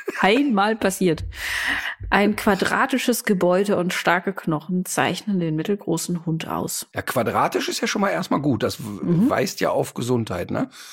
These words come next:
Speaker 2: Da wären wir beim Malinois ja auch gar nicht so falsch. Quadratisch.
Speaker 1: Eine gut ausgeprägte Muskulatur ermöglicht lebhafte, kraftvolle Bewegungen.
Speaker 2: Ist auch sehr allgemein, ne?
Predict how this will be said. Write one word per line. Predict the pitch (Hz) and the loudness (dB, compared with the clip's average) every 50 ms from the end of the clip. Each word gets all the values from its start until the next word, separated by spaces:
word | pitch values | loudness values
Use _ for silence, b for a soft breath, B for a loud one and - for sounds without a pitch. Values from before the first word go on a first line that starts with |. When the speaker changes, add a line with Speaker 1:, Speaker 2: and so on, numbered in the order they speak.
| B B B B | B B B B
Speaker 2:
Da | - 120 117 | 0 2 2
wären | 135 143 | 4 4
wir | 147 143 | 4 4
beim | 127 127 120 117 | 2 2 2 2
Malinois | 120 139 165 165 156 156 170 | 2 2 2 2 2 2 0
ja | 160 151 | 0 0
auch | - 131 123 | 0 -2 0
gar | 120 127 127 139 | 0 0 0 0
nicht | 165 175 160 - | 0 -2 -2 -4
so | - 165 | -6 -6
falsch. | 139 - - 262 302 - 202 196 - - - B B B B B B B B B B B | -6 -4 -2 -2 0 0 0 -2 -4 -8 -10 B B B B B B B B B B B
Quadratisch. | - - 110 107 107 95 90 107 151 185 - - - 98 92 104 - - - - - | -8 -6 -4 -4 -4 -4 -4 -4 -4 -6 -6 -8 -8 -6 -6 -4 -4 -6 -6 -4 -2
Speaker 1:
Eine | 185 190 202 208 190 | 0 2 2 2 2
gut | 170 190 233 311 - - - | 2 2 2 2 2 2 2
ausgeprägte | - 220 254 - - 240 226 - - 214 214 214 - 220 | 2 2 2 2 0 -4 -2 0 0 0 0 0 0 0
Muskulatur | 208 202 208 - - - 202 196 190 180 175 - - 226 247 277 | 2 2 0 -2 -2 0 2 4 4 2 2 0 0 0 2 2
ermöglicht | 262 - - 196 196 202 220 220 - 214 196 - - | 2 2 2 2 2 2 0 0 0 -2 -2 0 0
lebhafte, | 196 208 220 220 - 208 196 - - - 196 185 | 0 0 2 2 0 0 0 -2 -2 -2 -2 -2
kraftvolle | 185 - - 196 190 - - - - 185 185 185 180 | -2 -2 -4 -4 -4 -6 -6 -4 -2 2 2 2 2
Bewegungen. | 170 180 175 170 175 185 185 180 151 - 139 135 - - - - _ _ _ _ _ - - - - - - - - - - - - 107 - _ _ _ _ _ _ _ _ - B B B B B B | 2 0 0 2 2 2 2 2 2 0 -2 -2 -4 -6 -8 -10 _ _ _ _ _ -20 -20 -20 -18 -16 -12 -10 -8 -8 -8 -8 -10 -12 -16 _ _ _ _ _ _ _ _ -20 B B B B B B
Speaker 2:
Ist | B - | B -2
auch | - 104 110 | -2 -2 0
sehr | - 110 82 | 0 -2 0
allgemein, | 95 98 92 90 90 87 87 90 90 | 0 -2 -2 -4 -4 -4 -4 -4 -4
ne? | 95 113 - | -6 -6 -8